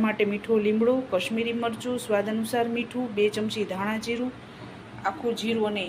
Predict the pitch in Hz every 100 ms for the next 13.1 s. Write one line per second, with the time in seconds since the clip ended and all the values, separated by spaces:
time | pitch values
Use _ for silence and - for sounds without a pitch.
0 | 170 208 247 262 - - - 208 220 -
1 | 233 226 - 226 202 - 196 190 226 240
2 | - - - - - - - - - 185
3 | 185 214 233 233 320 226 - 214 269 262
4 | 247 233 220 214 208 202 226 208 196 208
5 | 220 220 208 233 262 - - - 185 -
6 | 247 254 247 254 254 254 254 254 262 277
7 | 285 277 262 214 208 214 214 214 214 208
8 | 269 269 - - - - 220 240 226 233
9 | 233 277 - 202 220 320 - 247 226 214
10 | 208 - 190 - - - - - - -
11 | 190 208 214 208 240 - 202 220 240 247
12 | 247 208 208 247 247 214 226 220 202 220